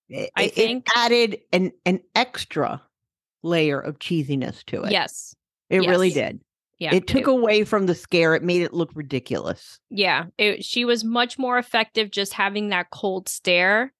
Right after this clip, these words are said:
Speaker 1: Mm-hmm.
Speaker 2: than having that stupid tongue thing
Speaker 1: I
Speaker 2: come
Speaker 1: agree.
Speaker 2: out.
Speaker 1: A
Speaker 2: Like
Speaker 1: hundred percent agree.
Speaker 2: Yeah. Jamie gets a call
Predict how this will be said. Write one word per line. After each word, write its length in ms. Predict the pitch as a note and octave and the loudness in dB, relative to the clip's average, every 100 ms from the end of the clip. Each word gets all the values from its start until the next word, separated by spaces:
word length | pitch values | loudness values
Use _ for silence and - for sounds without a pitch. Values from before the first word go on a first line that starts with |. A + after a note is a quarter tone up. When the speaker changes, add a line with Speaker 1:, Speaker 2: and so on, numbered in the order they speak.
| _ | _
Speaker 1:
Mm-hmm. 380 | G3+ F#3+ F#3 G3 A3 _ _ _ _ | -2 2 2 -2 -6 _ _ _ _
Speaker 2:
than 420 | G3 G3+ G3 F#3+ F#3+ | -6 0 2 0 -2
having 440 | G3+ F#3 F#3+ F#3 | -2 0 -2 -2
that 340 | E3+ D#3+ A2 - _ | -2 -2 -2 -8 _
stupid 500 | - - G3 F3+ D#3+ | -14 -6 -4 -4 -4
tongue 240 | - E3+ E3 | -2 -2 -4
thing 520 | - G2 F2+ D#2+ - _ _ | -4 -4 -6 -12 -18 _ _
Speaker 1:
I 140 | E3+ E3 | 2 4
Speaker 2:
come 40 | |
Speaker 1:
agree. 200 | - D3+ C#3 | 4 2 0
Speaker 2:
out. 20 | |
Speaker 1:
A 300 | - _ _ | -4 _ _
Speaker 2:
Like 80 | D#3+ | 0
Speaker 1:
hundred 180 | F3+ E3+ | 2 0
percent 280 | E3+ E3 C#3 | -4 -4 -4
agree. 360 | C#3 C3 A2+ B2 _ _ | -2 -4 -4 -8 _ _
Speaker 2:
Yeah. 180 | D3+ - - _ _ _ _ _ F#3 | -12 -10 -14 _ _ _ _ _ -4
Jamie 400 | D4 E4 F#4+ F4 | 0 2 2 2
gets 320 | D4+ D4 - | 0 0 -2
a 60 | |
call 640 | B3 - G#3 F3 E3 F3 G3+ | -4 -2 2 2 2 2 -2